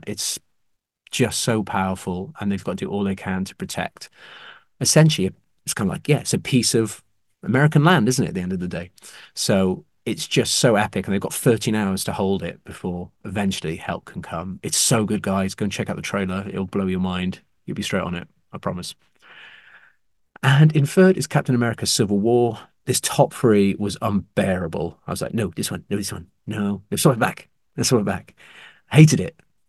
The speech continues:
Uh, so Captain America Civil War, which is, like, one of, like, Winter Soldier is definitely the best Captain America, but Civil War is probably, like, my second favorite one, and I love it so much.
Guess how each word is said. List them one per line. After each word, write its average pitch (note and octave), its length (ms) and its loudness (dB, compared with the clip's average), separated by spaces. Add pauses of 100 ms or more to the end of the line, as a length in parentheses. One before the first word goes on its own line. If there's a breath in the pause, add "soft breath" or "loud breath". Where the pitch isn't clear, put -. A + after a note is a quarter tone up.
(160)
Uh, A2+ 180 4
so C3 160 4
Captain C3+ 240 4
America C#3+ 240 4
Civil A#2 260 2
War, G#2+ 260 4
which G#2 160 -4
is, G2+ 80 -6
like, G2 140 0
one A2 360 0
of, - 160 -6 (400)
like, F#2+ 360 -2 (800 loud breath)
Winter E3 240 10
Soldier D#3 340 8
is B2+ 80 2
definitely A#2+ 400 2
the - 20 2
best G2+ 320 -2
Captain C#3+ 280 -2
America, C#3+ 400 -2
but A#2 280 -6 (400)
Civil A2 340 2
War G2 280 4
is F2+ 80 -6
probably, F2 240 -10
like, - 100 -14
my - 80 -14
second F#2+ 760 -6 (360)
favorite F#2+ 340 -2
one, G2 420 -2 (120)
and F#2 360 -6 (320)
I A2 80 -2
love G#2+ 240 0
it G#2 80 -4
so G2+ 220 0
much. F#2+ 500 -4